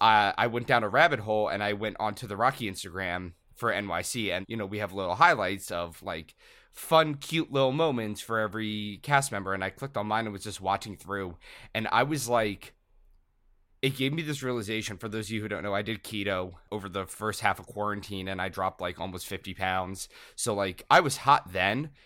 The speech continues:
but, like, I'm super hot now, and I swear to Christ that when I get back to Rocky, the entirety of New York City is in fucking danger.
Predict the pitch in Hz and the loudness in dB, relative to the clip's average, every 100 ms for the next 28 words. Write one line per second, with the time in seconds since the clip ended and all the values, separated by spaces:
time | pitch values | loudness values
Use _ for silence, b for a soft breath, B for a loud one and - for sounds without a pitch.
0 | b b - - 120 - 107 101 - 107 | b b -18 0 0 2 2 2 2 4
1 | 117 104 - - - - 95 87 110 110 | 4 4 4 6 4 0 -4 0 0 4
2 | 120 120 - 127 127 131 139 - b b | 6 6 6 2 4 2 0 -8 b b
3 | b 104 104 104 - 107 117 - - - | b 4 6 2 4 4 6 4 0 0
4 | 95 104 104 107 - - 95 92 90 - | 0 2 2 0 -2 2 4 4 0 -6
5 | - - 85 95 92 92 98 101 95 98 | -12 -10 0 4 4 2 0 -2 4 6
6 | 107 113 120 107 117 107 - 95 98 - | 8 8 4 0 -2 -2 4 6 6 2
7 | - - 101 85 87 90 - 113 117 b | -6 -6 -4 4 6 6 2 -2 -2 b
8 | b 127 98 117 95 107 - - - 135 | b -18 -6 -2 0 -2 -4 0 8 10
9 | 127 127 120 113 110 110 101 98 - 110 | 10 6 4 2 2 2 2 0 -2 0
10 | 95 98 98 95 101 101 98 - 104 92 | 0 -2 -2 -4 0 0 0 0 0 0
11 | 95 90 85 82 80 78 76 82 | -2 -4 -2 -2 -4 -6 -8 -8